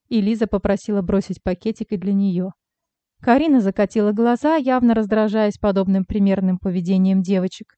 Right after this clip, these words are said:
и посмотрела на меня с надеждой. «Вино», кивнула ей и принялась помогать с пакетами. «Вот знала я, Снегурка, что ты ничего. Еще в новогоднюю ночь поняла». Карина подавила ехидную улыбку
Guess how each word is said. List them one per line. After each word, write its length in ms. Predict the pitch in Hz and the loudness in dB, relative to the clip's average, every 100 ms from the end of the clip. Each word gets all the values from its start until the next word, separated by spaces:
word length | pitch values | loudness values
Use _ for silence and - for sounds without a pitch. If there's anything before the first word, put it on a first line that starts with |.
| _ _ - | _ _ -8
и 140 | 262 | -6
посмотрела 640 | 302 277 233 208 - 214 220 | -4 -4 -2 -4 -2 0 2
на 80 | 202 | 2
меня 300 | 190 180 185 | 0 -2 -4
с 80 | |
надеждой. 580 | - 202 180 180 156 160 - _ _ _ _ _ _ _ | -4 -4 -4 -6 -6 -14 -14 _ _ _ _ _ _ _
«Вино», 440 | 226 254 247 196 180 _ _ _ _ _ _ | 0 2 4 0 -4 _ _ _ _ _ _
кивнула 440 | 214 196 190 190 | -6 -2 -2 -2
ей 340 | 185 175 233 - | -4 -4 -6 -8
и 60 | 190 | -8
принялась 480 | 202 202 180 196 - | -2 -2 -2 -4 -6
помогать 480 | 214 190 180 180 | -4 -4 -4 -6
с 20 | - | -6
пакетами. 640 | 185 - 180 185 185 180 _ _ _ _ _ _ _ - | -8 -6 -10 -6 -8 -8 _ _ _ _ _ _ _ -4
«Вот 220 | 254 277 | 0 0
знала 340 | 226 240 311 | 0 0 0
я, 180 | 339 311 | 0 -2
Снегурка, 560 | 277 254 202 214 247 220 | -2 -2 -2 -4 -4 -10
что 220 | - 180 | -8 -8
ты 180 | - 220 | -4 -6
ничего. 600 | 294 - 185 156 175 202 _ _ _ _ - | -6 -8 -10 -4 -4 -4 _ _ _ _ -10
Еще 300 | 190 - 180 | -8 -4 -6
в 100 | 160 | -2
новогоднюю 600 | 196 208 202 202 240 254 | 0 2 0 0 0 0
ночь 260 | 190 180 | -2 -4
поняла». 420 | - 196 190 185 196 _ _ _ - | -4 -2 -2 -4 -8 _ _ _ -6
Карина 400 | 214 208 254 240 | 0 2 2 0
подавила 420 | 185 190 185 185 | -2 -2 -2 -2
ехидную 640 | 185 - 208 185 185 180 | -4 -4 -4 0 0 0
улыбку 440 | 175 240 - - | 0 -2 -6 -10